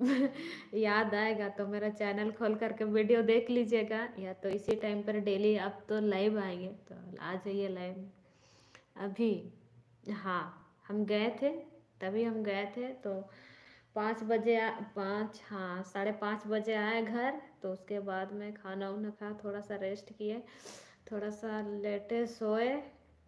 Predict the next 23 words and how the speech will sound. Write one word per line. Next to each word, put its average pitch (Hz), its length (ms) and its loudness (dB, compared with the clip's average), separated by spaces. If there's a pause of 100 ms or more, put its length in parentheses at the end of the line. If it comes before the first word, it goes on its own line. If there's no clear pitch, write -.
(880)
उसके 196 220 -6
बाद 196 320 -2
में 202 140 -4
उठे 190 280 -6
तो 226 140 -8
हम 196 220 -4
live 170 260 -4
में 165 180 -8
आए। 160 200 -14 (1800)
तो 214 100 -2
हम 196 540 -6
खोले 214 340 2
भी 214 120 2
नहीं 208 320 2
हैं, 226 200 -6
अभी 185 260 -8
सोने 196 340 -6
से 208 140 -16
पहले 190 260 -4
खोलेंगे, 220 540 -6 (240)
फिर 180 100 -12
सो 180 200 -12
जाएंगे। 185 320 -16